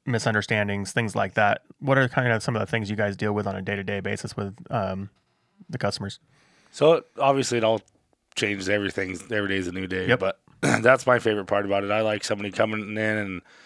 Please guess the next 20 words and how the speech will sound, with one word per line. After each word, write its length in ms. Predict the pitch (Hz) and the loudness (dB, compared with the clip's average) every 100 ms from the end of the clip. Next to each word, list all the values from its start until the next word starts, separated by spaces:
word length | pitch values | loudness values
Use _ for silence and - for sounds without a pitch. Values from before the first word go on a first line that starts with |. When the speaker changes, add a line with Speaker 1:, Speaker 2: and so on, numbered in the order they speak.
| - - - | -20 -20 -2
Speaker 2:
having 280 | - 117 110 | 2 2 2
a 60 | |
question 440 | - 110 107 - 110 | -2 0 0 0 -2
or 40 | |
wondering 300 | 104 107 113 | -2 -2 0
how 140 | 101 104 | 2 2
something 260 | 120 104 | 0 -2
works, 360 | 104 104 104 - | -4 -4 -6 -8
and 200 | 90 87 _ _ - - _ _ _ - _ 113 | -8 -12 _ _ -20 -20 _ _ _ -20 _ -2
I'll 140 | 110 | -2
sit 160 | - 101 | 0 -2
there 100 | 101 | -2
and 80 | |
chat 220 | 92 104 101 | 2 4 4
all 120 | 101 | 2
day 160 | 101 | 0
and 120 | 107 101 | 0 -2
go 100 | 98 | -4
through 340 | - 98 92 _ - | -4 -6 -8 _ -6
every 380 | 110 110 104 101 | -2 0 -2 -6